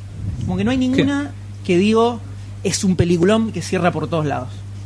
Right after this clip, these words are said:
Speaker 2: ¿A ninguna?
Speaker 1: A, a, no encuentro ninguna que me cierre cien por ciento por todos lados. Eh,
Speaker 2: Ah, mm.
Speaker 1: por ejemplo, Red Social, la historia está buena, eh,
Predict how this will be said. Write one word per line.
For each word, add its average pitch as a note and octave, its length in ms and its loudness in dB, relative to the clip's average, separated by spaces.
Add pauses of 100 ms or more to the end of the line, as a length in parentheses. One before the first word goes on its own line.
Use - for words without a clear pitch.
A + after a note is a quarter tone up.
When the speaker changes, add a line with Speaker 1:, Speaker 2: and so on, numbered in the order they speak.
(400)
Speaker 2:
¿A D#3 80 4
ninguna? D#3+ 540 4
Speaker 1:
A, D3 360 -8
a, - 140 -6
no A3 200 4
encuentro B3 260 0
ninguna A#3+ 240 2
que A3+ 80 0
me G3 80 0
cierre G#3 240 0
cien A#3+ 280 2
por G3 120 0
ciento A3 240 2
por E3+ 160 -4
todos F3 160 -2
lados. C#3 300 -4 (100)
Eh, F3+ 340 2
Speaker 2:
Ah, - 140 2
mm. C3 600 2
Speaker 1:
por F3 140 0
ejemplo, E3 560 -2
Red G#3 160 -4
Social, C4 540 -2 (1160)
la D4+ 100 2
historia C#4+ 200 2
está A3+ 120 0
buena, C4 680 2
eh, D3+ 800 0